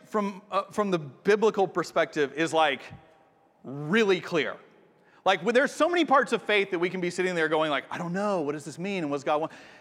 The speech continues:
Marriage is, like, really clear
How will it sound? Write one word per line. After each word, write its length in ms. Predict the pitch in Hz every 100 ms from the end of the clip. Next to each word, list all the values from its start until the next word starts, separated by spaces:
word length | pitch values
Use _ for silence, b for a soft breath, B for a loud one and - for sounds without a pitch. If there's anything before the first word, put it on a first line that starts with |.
| B -
Marriage 400 | 185 240 339 220
is, 60 |
like, 220 | 208 185 - - - -
really 800 | 127 135 139 196 226 196 160
clear 360 | 123 147 120